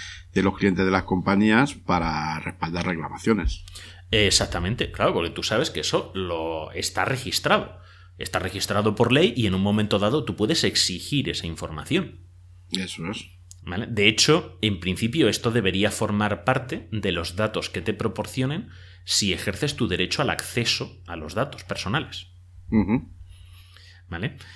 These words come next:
Speaker 2: Y, bueno, esto aparece en el artículo tres del capítulo uno de la ley, o sea que es que no, no esperan mucho para comentarlo.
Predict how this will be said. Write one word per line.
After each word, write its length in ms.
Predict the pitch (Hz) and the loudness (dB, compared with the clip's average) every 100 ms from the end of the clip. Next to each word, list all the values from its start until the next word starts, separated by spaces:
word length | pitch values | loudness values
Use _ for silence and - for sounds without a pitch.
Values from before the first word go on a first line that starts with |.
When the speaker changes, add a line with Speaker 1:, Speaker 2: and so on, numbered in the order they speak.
| - - - - | -18 -20 -20 -2
Speaker 2:
Y, 580 | 123 117 113 110 104 101 | 4 6 8 6 6 6
bueno, 240 | 92 113 123 | 6 4 4
esto 340 | 117 - 135 | 0 4 6
aparece 360 | 131 - 120 156 | 8 6 4 4
en 80 | 127 | 4
el 60 | |
artículo 520 | 92 - 113 127 104 - | 4 2 2 6 6 6
tres 260 | 113 131 | 4 6
del 120 | 127 | 4
capítulo 420 | 104 90 92 101 92 | 4 2 2 4 4
uno 200 | 95 87 | 4 2
de 80 | 82 | 2
la 100 | 101 | 4
ley, 220 | 117 78 | 4 2
o 40 | |
sea 140 | 80 85 | -2 -4
que 60 | |
es 80 | 85 | -2
que 100 | 95 | 0
no, 540 | 95 92 87 82 80 67 | 0 0 0 -2 -4 -2
no 200 | 92 90 | 0 0
esperan 320 | 90 87 87 | -2 0 0
mucho 260 | 90 - | 0 -2
para 100 | 73 | -4
comentarlo. 500 | 85 87 90 127 - | -4 0 2 2 0